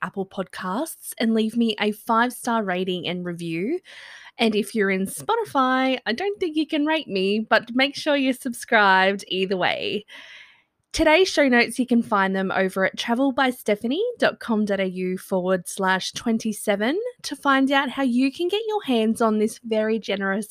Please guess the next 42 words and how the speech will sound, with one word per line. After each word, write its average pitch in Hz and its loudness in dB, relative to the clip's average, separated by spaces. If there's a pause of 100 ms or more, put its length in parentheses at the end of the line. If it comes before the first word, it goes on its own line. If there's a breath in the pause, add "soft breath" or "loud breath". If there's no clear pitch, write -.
(120)
offer 190 -4 (260 loud breath)
of 214 -8
twenty 254 2
percent 294 -2
off 226 0
stock 349 -2 (120)
by 302 0
shopping 226 -2
with 233 -2
Rhiannon 196 0 (260 loud breath)
via 190 4
her 190 0
website, 202 2
which - -4
will 208 2
also 190 -2
be 185 -4
linked 180 -6
in 180 -4
the 175 -4
show 175 -8
notes. - -12 (540 loud breath)
Head 240 4
over, 247 8
make 226 0
sure 208 -2
you 196 -6
check 202 -6
her 196 0
out 190 4
on 185 2
Instagram, 381 0
chuck - -8
her 202 0
a 220 -2
follow, 311 4
D 269 0
M 247 4
her, 233 2
say 220 2
a 208 4
big 220 -2